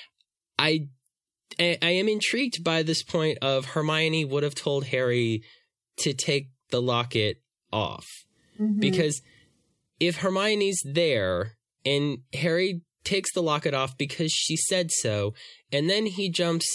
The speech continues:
Speaker 1: in the lake, is, like, the Bluetooth connection between Harry and the locket broken, and, like, the locket isn't gonna dive into the water and wrap around his neck?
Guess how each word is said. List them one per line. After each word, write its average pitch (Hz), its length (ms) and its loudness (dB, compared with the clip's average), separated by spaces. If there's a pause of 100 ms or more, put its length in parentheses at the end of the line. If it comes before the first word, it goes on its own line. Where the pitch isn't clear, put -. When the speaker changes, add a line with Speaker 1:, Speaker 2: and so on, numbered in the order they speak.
(100)
Speaker 1:
in 160 180 2
the 139 100 2
lake, 123 760 -2 (1000)
is, 165 340 2
like, 143 240 2
the 143 100 0
Bluetooth 196 680 -2
connection 196 720 0
between 180 460 0
Harry 175 600 0
and 156 380 2
the 135 100 0
locket 170 580 0 (280)
broken, 208 720 0
and, 143 200 2
like, 139 220 -2
the 135 100 0
locket 151 500 0
isn't 151 280 0
gonna 143 340 0 (420)
dive 147 300 2
into 160 280 2
the 139 80 2
water 135 340 2
and 120 140 2
wrap 131 240 0
around 147 260 2
his 127 140 0
neck? 135 420 -2